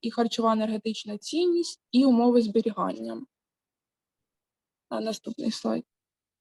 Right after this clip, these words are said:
А, надана, е, поживна цінність на сто грам, е, це енергетична, дев'яносто два цілих чотири десятих кілокалорія,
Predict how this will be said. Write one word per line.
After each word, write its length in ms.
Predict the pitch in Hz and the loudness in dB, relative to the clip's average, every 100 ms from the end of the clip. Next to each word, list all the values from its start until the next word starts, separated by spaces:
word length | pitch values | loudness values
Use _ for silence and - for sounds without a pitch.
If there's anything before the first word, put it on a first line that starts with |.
| _ _ _ _ _ _ _ _ _ _ _ - - | _ _ _ _ _ _ _ _ _ _ _ -14 -2
А, 160 | 240 226 | 2 6
надана, 680 | 233 226 214 214 214 208 - _ _ - | 8 8 6 2 0 0 -2 _ _ -2
е, 180 | 220 214 | 2 4
поживна 440 | 226 226 226 208 | 4 2 2 2
цінність 520 | 208 - 262 330 330 302 | -2 -2 -2 -2 -4 -4
на 100 | 302 | -4
сто 220 | - 285 | 0 0
грам, 460 | 277 285 294 302 302 _ - _ 233 | 2 4 4 2 -4 _ -20 _ 0
е, 260 | 226 220 220 | 2 2 0
це 140 | 240 | -2
енергетична, 800 | 220 220 233 226 226 233 - 294 | 0 0 -4 -6 -4 -4 -2 -2
дев'яносто 920 | 277 262 247 247 247 - 233 226 220 | 0 2 2 2 0 -2 0 2 2
два 240 | 214 220 220 | 0 -2 -2
цілих 420 | - 240 226 - | -4 -4 -4 -6
чотири 300 | - 226 214 | -6 -4 -4
десятих 460 | 220 - 214 220 | -6 -2 -2 -4
кілокалорія, 1040 | - 226 220 214 214 220 208 208 220 214 220 | -6 -2 -2 0 0 2 2 0 0 0 -2